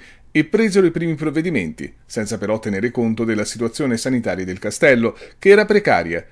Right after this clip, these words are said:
in quanto esso si trovava al margine di una zona paludosa sopra un lido sul quale si ammassavano spesso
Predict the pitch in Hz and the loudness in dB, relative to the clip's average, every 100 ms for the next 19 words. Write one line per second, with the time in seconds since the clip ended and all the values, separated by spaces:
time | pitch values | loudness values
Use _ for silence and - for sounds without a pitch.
0 | _ 139 151 165 160 135 135 120 - 143 | _ -6 -2 0 0 2 0 2 0 -4
1 | 139 127 127 120 113 120 123 107 110 98 | -2 0 2 4 2 2 0 0 -2 -4
2 | 95 95 113 123 104 135 143 117 90 85 | -4 -6 -2 -2 0 0 0 -2 -4 -4
3 | 104 - 151 143 151 151 151 139 139 135 | -6 -4 -4 -2 -2 -4 -4 -4 -4 -6
4 | 113 131 123 113 117 107 104 - 120 120 | -2 0 2 0 -4 -6 -4 -2 0 -2
5 | 131 87 69 - 101 | -4 -8 -10 -8 -10